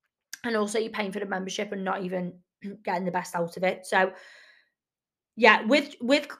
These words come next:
with classes, if you are doing them, my biggest advice is, okay, let's say, let's say, right, we'll give it a couple of examples. If you're going to the gym three times a week and you're doing classes, right, but you wanna see physique change, you've been doing them for years, nothing changes, okay? My biggest advice is just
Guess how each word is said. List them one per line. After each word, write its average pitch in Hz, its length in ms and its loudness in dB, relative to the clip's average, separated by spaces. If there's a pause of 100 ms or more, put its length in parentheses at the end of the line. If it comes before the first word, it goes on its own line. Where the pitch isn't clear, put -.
(300)
with 277 220 6
classes, 254 640 4
if 226 100 0
you 240 140 0
are 233 160 6
doing 220 300 2
them, 262 340 0
my 214 120 2
biggest 220 380 2
advice 214 460 -2
is, 202 440 0 (1800)
okay, 190 200 -4
let's 233 260 -2
say, 254 200 0
let's 285 220 6
say, 277 320 0
right, 202 260 4
we'll 226 140 0
give 233 140 4
it 202 120 4
a 226 80 -4
couple 214 180 -4
of 208 120 0 (160)
examples. 196 500 -2
If 196 100 -6
you're 269 140 6
going 285 140 4
to 285 80 2
the 277 40 0
gym 226 220 4
three 226 200 -4
times 214 280 -2
a 208 60 0
week 190 260 -8
and 202 140 -6
you're 185 80 -8
doing 180 200 -6
classes, 165 460 -8
right, 202 320 2
but 196 80 -6
you 196 100 -6
wanna 190 160 -2
see 185 200 -10
physique 190 320 -14
change, 208 320 -4
you've 185 100 -14
been 196 80 -8
doing 208 220 -2
them 196 100 -6
for 202 80 -14
years, 254 380 2
nothing 196 260 -6
changes, 180 500 -6
okay? 214 360 0
My 208 120 2
biggest 233 320 2
advice 196 380 -2
is 214 160 2
just - 360 -12